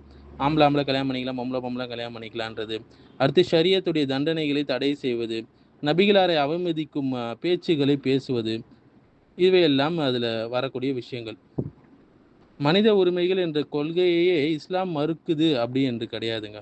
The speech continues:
ஆனால் அல்லாவின் சட்டத்திற்கு முரணானதை மனிதன் இயற்றிய எந்த அமைப்பையும் இஸ்லாம் மறுக்கும். மனித உரிமை ஆணையங்கள் சில நேரங்களில் இஸ்லாமுக்கு முரணான சட்டங்களை கட்டாயப்படுத்த முயன்றால் இஸ்லாம் அந்த சட்டங்களை மறுக்கும், மனித உரிமைகளையே மறுக்காது.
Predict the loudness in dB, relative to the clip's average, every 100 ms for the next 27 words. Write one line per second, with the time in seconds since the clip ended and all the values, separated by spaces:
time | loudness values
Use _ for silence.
0 | -10 -4 -2 0 2 2 4 4 2 -2
1 | -6 -6 -6 -6 -6 -6 -6 -6 -4 -2
2 | 0 0 -2 _ _ _ -2 2 4 4
3 | 2 2 2 0 0 2 0 0 0 2
4 | 2 -2 0 0 0 -2 -6 -2 0 2
5 | 0 -4 -10 -16 _ _ _ -20 -2 2
6 | 4 4 4 4 2 0 0 0 0 -2
7 | -2 -4 -4 -6 -4 -2 -2 -2 0 0
8 | 0 -4 -4 -2 -2 0 -2 -2 -4 -2
9 | -2 2 2 0 -10 -20 -6 -4 2 4
10 | 4 2 -2 -2 -2 -2 -4 -6 -2 0
11 | -2 2 2 2 -6 -20 -14 -12 -2 0
12 | 0 -2 -2 -2 -2 0 0 0 0 -2
13 | -4 -2 -2 -2 -4 0 2 2 2 0
14 | 0 0 0 0 2 2 0 0 -2 -4
15 | -8